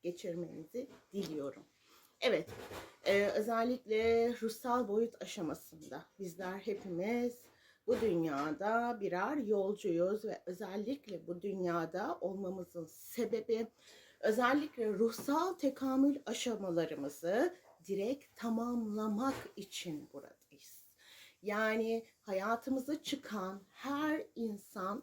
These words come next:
aslında bizim görevlilerimiz. Ve, e, hayatımıza çıkan kimi insanlar bizlere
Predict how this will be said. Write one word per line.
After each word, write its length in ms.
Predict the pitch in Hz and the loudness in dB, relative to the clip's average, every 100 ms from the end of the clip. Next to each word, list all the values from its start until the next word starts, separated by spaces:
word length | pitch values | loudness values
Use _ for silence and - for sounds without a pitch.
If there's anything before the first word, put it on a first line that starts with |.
| - | -2
aslında 840 | 285 - - 190 160 202 349 349 - | -4 -2 -4 -2 0 0 -2 -6 -12
bizim 360 | 170 - 269 392 _ | -12 -6 -6 -6 _
görevlilerimiz. 1080 | 175 151 139 151 - - - _ - - - - - - - - | -6 -4 -6 -10 -14 -14 -18 _ -20 -20 -20 -20 -20 -20 -20 2
Ve, 440 | 233 269 269 - - | 8 8 6 -2 0
e, 380 | 214 214 220 220 | 4 6 6 4
hayatımıza 920 | 220 - 240 254 285 285 277 262 277 | -2 -2 2 4 2 4 4 4 -2
çıkan 380 | - 269 202 208 | -4 -8 -8 -6
kimi 240 | - 277 | 4 4
insanlar 880 | 330 240 226 - 175 156 147 180 220 | 4 2 -2 -2 -4 -2 -2 -2 0
bizlere 560 | 233 202 202 170 147 | 0 0 0 0 0